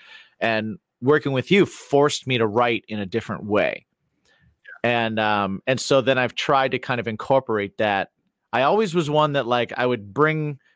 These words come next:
Speaker 1: I was bringing full songs to the band ninety percent of the time.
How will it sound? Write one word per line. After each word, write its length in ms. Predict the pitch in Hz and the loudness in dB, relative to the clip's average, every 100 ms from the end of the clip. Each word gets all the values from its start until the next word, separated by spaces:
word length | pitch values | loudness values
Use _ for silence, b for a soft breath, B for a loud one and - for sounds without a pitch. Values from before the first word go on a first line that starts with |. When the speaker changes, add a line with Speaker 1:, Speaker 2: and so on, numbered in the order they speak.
| _ _ _ | _ _ _
Speaker 1:
I 160 | 135 156 | 0 2
was 180 | 165 127 | 2 0
bringing 460 | 117 156 147 135 123 | 0 0 0 -4 -8
full 340 | - 151 135 | -2 0 0
songs 540 | - 139 123 120 117 | 0 0 2 2 -2
to 100 | - | -4
the 80 | 110 | -2
band 540 | 95 110 107 101 101 - _ _ - | 0 0 0 -2 -4 -10 _ _ -6
ninety 480 | 120 127 135 127 123 | -2 0 0 -2 -4
percent 400 | 110 - 107 98 | -6 -6 -4 -4
of 60 | |
the 80 | 87 | -4
time. 320 | - 78 76 | -6 -8 -8